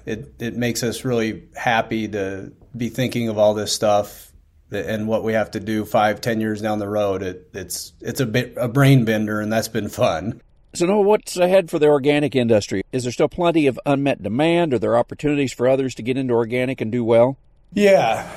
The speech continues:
Speaker 1: definitely. There, there is plenty of demand. I, I don't know the exact statistics, but just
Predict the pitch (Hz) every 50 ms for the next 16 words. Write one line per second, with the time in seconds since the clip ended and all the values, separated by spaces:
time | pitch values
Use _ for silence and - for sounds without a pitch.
0 | - 147 156 180 175 175 - 147 143 127 127 135 131 127 127 120 147 170 175 165
1 | 170 170 156 156 170 165 160 160 165 151 165 - 175 160 156 151 143 135 127 127
2 | 123 120 127 131 131 127 135 131 - 82 - - - 131 131 127 - - 127 139
3 | 160 175 165 147 151 147 139 143 135 123 117 120 120 117 127 131 - - - -
4 | 120 101 - - - 123 117 - - - 117 117 117 - - - - 117 120 117
5 | 113 113 113 113 120 127 123 127 - - - -